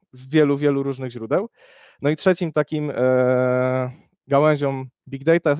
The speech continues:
jest, e, szybkość danych. E, mamy tu do czynienia z dużą, e, różnorodnością szybkości danych.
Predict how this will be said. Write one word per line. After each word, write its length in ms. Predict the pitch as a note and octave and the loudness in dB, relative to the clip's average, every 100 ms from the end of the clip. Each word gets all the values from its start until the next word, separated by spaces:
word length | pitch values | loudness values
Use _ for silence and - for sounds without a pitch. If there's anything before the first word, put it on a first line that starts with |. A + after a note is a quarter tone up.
| - | -2
jest, 380 | C#3 C3 - C3+ | -6 -6 -6 -2
e, 240 | C3 C3 | 0 0
szybkość 380 | - - C3 A#2+ | -4 -10 -10 -4
danych. 400 | A#2 B2+ G#3+ - _ _ _ _ _ | -4 -2 -6 -8 _ _ _ _ _
E, 360 | B2+ B2+ C3 C3+ - _ _ _ _ _ _ | 2 4 6 4 0 _ _ _ _ _ _
mamy 240 | D3 D#3 | -2 -2
tu 100 | D3+ | -2
do 120 | D3 D3+ | -8 -10
czynienia 220 | D3+ C#3+ | -4 -4
z 80 | C#3+ | -4
dużą, 400 | D#3+ C3 A#2+ C3+ _ A#2+ | -6 -6 -6 -12 _ -4
e, 300 | A#2+ B2 B2 | -2 -2 -4
różnorodnością 760 | C3 C#3 C#3 C#3+ C#3+ C#3+ C3+ C3 | -6 -8 -4 -2 -2 -4 -6 -10
szybkości 460 | B2+ - B2+ - B2 | -10 -12 -12 -10 -2
danych. 360 | B2+ F#3+ A3+ | 0 0 -2